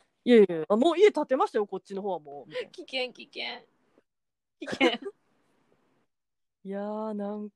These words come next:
Speaker 1: かね、あんまり、やっぱ動物的な、人としての動物的な感じとか、
Speaker 2: うん。
Speaker 1: その昔の部族的なところ、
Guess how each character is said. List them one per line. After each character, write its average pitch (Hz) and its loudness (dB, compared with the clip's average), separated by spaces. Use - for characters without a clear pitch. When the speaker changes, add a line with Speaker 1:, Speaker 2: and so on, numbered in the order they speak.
Speaker 1:
か 196 -10
ね、 180 -10
あ 170 -4
ん 208 -2
ま 208 2
り、 196 -2
や 202 -2
っ 190 -4
ぱ 180 -6
動 226 8
物 214 -4
的 233 0
な、 170 0
人 - 0
と 202 2
し - -4
て 175 0
の 151 -6
動 156 2
物 156 -14
的 165 -6
な 139 -4
感 156 -8
じ 156 -10
と 147 -8
か、 143 -2
Speaker 2:
う 160 -10
ん。 - -20
Speaker 1:
そ 202 0
の 185 2
昔 175 -2
の 185 0
部 190 -4
族 220 4
的 208 0
な 160 0
と 147 -8
こ 151 -4
ろ、 151 -4